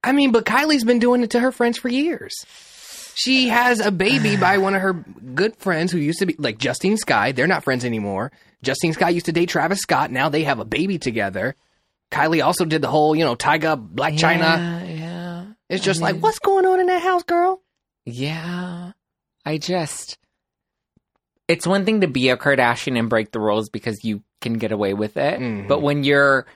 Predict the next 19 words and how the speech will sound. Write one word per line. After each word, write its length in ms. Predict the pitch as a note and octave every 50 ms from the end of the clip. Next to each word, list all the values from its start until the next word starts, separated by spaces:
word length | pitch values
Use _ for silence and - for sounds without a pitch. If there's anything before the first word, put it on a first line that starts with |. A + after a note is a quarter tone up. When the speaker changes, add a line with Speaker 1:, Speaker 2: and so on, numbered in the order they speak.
| _ _ -
Speaker 2:
an 140 | C3 C#3 - -
outsider 720 | C3 C#3+ D3 D3 C3+ - - D#3 C#3+ C#3 C3 C#3 C3+ C3+ B2+
that's 220 | B2+ C3+ C3 -
been 180 | - D3 C3+ C3+
invited 520 | B2 B2 B2 B2 B2 B2 A#2 B2 A#2+ A2+
in 240 | - C3 B2 B2+ B2
by 140 | B2 B2+ C3
the 100 | C#3 C3+
Kardashians, 720 | - D3 C#3 C3+ C3+ C3 C3+ C#3 C#3 - E3 D#3 C#3+ C#3+ C3
you 140 | B2+ C3+ D3
don't 220 | D#3 D#3+ C#3+ B2+
break 280 | B2+ C3+ C3+ C3+ C3 -
the 100 | - C3+
rules 360 | A#2+ A#2+ B2+ C3 B2+ B2+ A#2 B2+
in 120 | B2 A#2+
the 60 | A#2+
Kardashians' 760 | - - C3+ B2+ B2+ A#2+ A#2 A#2 A#2 - - A#2+ A2+ A#2+ A2
home 480 | - - A#2+ A#2+ B2 C3 D3 F3 G3 F#3+
Speaker 1:
Mm-hmm. 360 | - A#2+ A#2 G#2+ G#2+ A2 G#2+